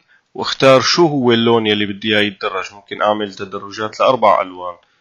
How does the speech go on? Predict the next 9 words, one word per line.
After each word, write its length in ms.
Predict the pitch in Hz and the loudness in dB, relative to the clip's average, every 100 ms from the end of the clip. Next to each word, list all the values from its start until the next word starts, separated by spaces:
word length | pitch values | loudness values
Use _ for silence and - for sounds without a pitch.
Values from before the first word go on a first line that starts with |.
| _ _ | _ _
للأخضر 520 | 107 104 123 - 104 95 | -2 0 -2 -2 -4 -4
مثلًا. 500 | 92 - 87 85 85 _ _ _ _ _ _ _ _ _ _ _ _ _ _ _ _ _ _ _ _ _ _ _ _ _ _ _ _ _ _ - | -6 -8 -8 -14 -18 _ _ _ _ _ _ _ _ _ _ _ _ _ _ _ _ _ _ _ _ _ _ _ _ _ _ _ _ _ _ -4
من 120 | 139 | 2
هون 140 | 135 127 | 4 6
أنا 120 | 107 | 6
بقدر 340 | 110 107 107 | 4 2 0
أتحكم 540 | 98 - 104 - 101 98 | 0 -4 -6 -4 -4 -4
بشفافية 1040 | 101 104 - 104 - 110 - 123 110 95 98 | -6 -4 -4 -4 0 0 0 0 0 0 -4
اللون، 540 | 92 95 110 143 143 | -6 -6 -4 -6 -10